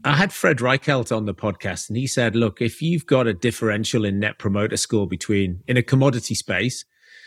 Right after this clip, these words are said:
between one, one competitor and another, over time, that Net Promoter Score differential will account for eighty-five percent of the customer migration between one supplier and another." And so are you still seeing that play out in Dublin? You're seeing,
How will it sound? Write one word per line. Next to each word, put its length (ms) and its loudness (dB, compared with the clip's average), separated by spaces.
between 560 2
one, 520 2
one 320 0
competitor 640 -2
and 80 0
another, 460 2
over 300 4
time, 640 0
that 260 -2
Net 260 -2
Promoter 380 0
Score 260 0
differential 720 -2
will 140 -2
account 400 -4
for 140 -2
eighty-five 680 -2
percent 460 -2
of 200 -4
the 100 -6
customer 420 0
migration 680 0
between 340 2
one 160 2
supplier 480 0
and 80 0
another." 380 0
And 100 -2
so 80 4
are 60 4
you 180 4
still 300 2
seeing 560 2
that 260 2
play 220 2
out 200 2
in 120 -4
Dublin? 400 2
You're 180 0
seeing, 560 0